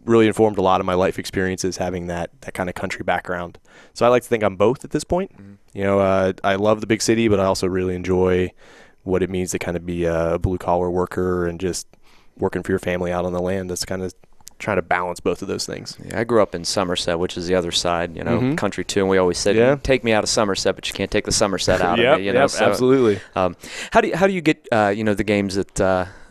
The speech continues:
Speaker 2: that you design? Where are they available at? Uh, where can people, uh, check these out?
Speaker 1: They're available on I O S and Android.
Speaker 2: Mm-hmm.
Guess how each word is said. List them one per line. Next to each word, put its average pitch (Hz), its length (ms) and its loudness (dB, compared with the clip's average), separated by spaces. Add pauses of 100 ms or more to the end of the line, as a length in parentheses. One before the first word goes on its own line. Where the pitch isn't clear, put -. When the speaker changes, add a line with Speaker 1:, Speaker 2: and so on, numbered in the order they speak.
Speaker 2:
that 95 520 -6
you 101 80 -2
design? 90 320 -2
Where 117 260 2
are 113 40 4
they 110 100 4
available 110 480 4
at? 107 300 0
Uh, 101 120 2
where 104 140 0
can 101 160 -10
people, 107 400 0
uh, 104 120 2
check - 220 -2
these 113 200 -2
out? 117 180 0 (160)
Speaker 1:
They're 110 160 8
available 113 460 6
on 95 260 4
I 98 200 2
O 101 100 6
S 101 180 2
and 90 80 -4
Android. 156 360 -2 (180)
Speaker 2:
Mm-hmm. 98 220 -12